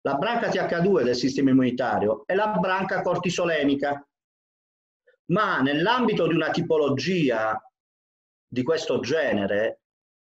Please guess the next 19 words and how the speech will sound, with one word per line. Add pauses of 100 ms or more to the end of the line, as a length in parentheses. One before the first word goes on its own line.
(880)
quando
noi
andiamo
ad
attivare (380)
attraverso
i
parassiti (240)
l'asse
H
P
A, (360)
ipofisi,
ipo-,
ipotalamo,
scusatemi,
ipofisi
sul
rene,